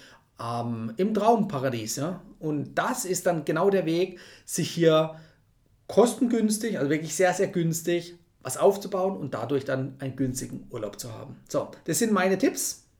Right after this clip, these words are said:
Jetzt sagt vielleicht noch der eine oder andere, „Hey Dominik, ähm, du, äh, tust ja auch Kreditkarten hier immer anpreisen.“ Ja? Ja, das ist natürlich richtig, aber ich unterscheide zwischen Kreditkarte als Werkzeug und einem Kredit. Ja? Also sprich, wenn jemand eine Kreditkarte hat,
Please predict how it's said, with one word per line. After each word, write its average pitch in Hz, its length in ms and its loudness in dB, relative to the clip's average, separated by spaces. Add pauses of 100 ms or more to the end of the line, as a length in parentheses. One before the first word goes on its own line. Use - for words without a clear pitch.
(140)
Jetzt 160 200 0
sagt 202 220 6
vielleicht 214 180 8
noch 202 80 2
der 180 120 0
eine 180 180 6
oder 170 120 4
andere, 175 200 2
„Hey 160 180 0
Dominik, 190 580 6
ähm, 160 320 -6
du, 151 480 0
äh, 151 160 0 (140)
tust 175 220 -4
ja 160 80 6
auch 202 240 2 (200)
Kreditkarten 151 540 -2
hier 143 360 2
immer 139 380 0
anpreisen.“ 117 720 -2
Ja? 135 240 -4 (420)
Ja, 147 540 2
das 143 120 -4
ist 147 120 -2
natürlich 139 400 0
richtig, 175 400 -2
aber 143 160 2
ich 151 120 -2
unterscheide 151 460 0
zwischen 139 340 -4
Kreditkarte 196 680 0
als 127 280 -6
Werkzeug 156 720 0 (220)
und 190 140 -2
einem 147 280 0
Kredit. 143 460 0 (120)
Ja? 123 220 -10 (220)
Also 139 200 -2
sprich, 175 300 -2
wenn 165 160 0 (100)
jemand 160 260 0
eine 139 80 -6
Kreditkarte 208 580 0
hat, 214 160 -2